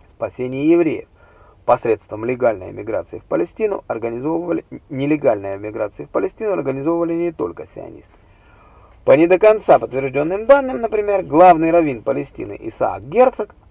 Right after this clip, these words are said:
озаботился судьбой четырехсот студентов польских ешив, которым удалось успеть бежать в Литву до прихода немцев. Когда Литву оккупировали советские войска, раввин смог договориться с советским послом в Лондоне Иваном Маським,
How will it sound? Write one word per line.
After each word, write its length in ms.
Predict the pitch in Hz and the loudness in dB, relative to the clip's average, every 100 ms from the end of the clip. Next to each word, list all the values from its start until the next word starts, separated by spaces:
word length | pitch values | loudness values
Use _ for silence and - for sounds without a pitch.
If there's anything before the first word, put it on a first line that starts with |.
| - | 0
озаботился 680 | 175 175 135 101 101 - - | 2 4 2 -4 -10 -18 -16
судьбой 340 | 143 156 170 | -10 -4 -4
четырехсот 540 | - 147 143 - 110 | -4 -4 -4 -4 -10
студентов 500 | _ 120 120 113 104 | _ -10 -8 -10 -12
польских 480 | - 123 104 104 98 | -8 -8 -8 -10 -6
ешив, 360 | 160 - 294 277 - - - _ - | -6 -4 -6 -6 -12 -20 -20 _ -6
которым 340 | - 359 277 | -4 0 0
удалось 320 | 185 175 202 | 2 4 2
успеть 280 | 165 - 165 | -2 -4 -4
бежать 300 | 135 120 156 | -2 -6 -6
в 60 | 151 | -2
Литву 420 | 160 - 95 104 | -2 -4 -10 -8
до 100 | 104 | -8
прихода 400 | 90 92 135 147 | -10 -8 -6 -6
немцев. 380 | 113 87 - _ | -8 -14 -18 _
Когда 260 | - 101 110 | -12 -4 -4
Литву 300 | 120 123 123 | -4 -4 -4
оккупировали 560 | 92 - 113 90 87 90 | -4 -8 -8 -8 -10 -12
советские 500 | - 98 87 - 170 | -10 -8 -10 -6 0
войска, 440 | 208 - 285 285 _ - - _ - | 0 0 -2 -4 _ -20 -20 _ 4
раввин 340 | 147 175 160 | 6 6 2
смог 260 | 135 117 107 | -2 -6 -6
договориться 480 | 104 113 113 101 _ | -4 -4 -4 -8 _
с 80 | |
советским 400 | 110 110 - 113 | -10 -8 -8 -10
послом 360 | - 117 113 110 | -6 -6 -6 -8
в 60 | 113 | -4
Лондоне 420 | 127 104 95 95 - | -4 -4 -12 -14 -10
Иваном 280 | 98 95 151 | -8 -8 -2
Маським, 440 | 208 233 - 185 | 2 2 0 -14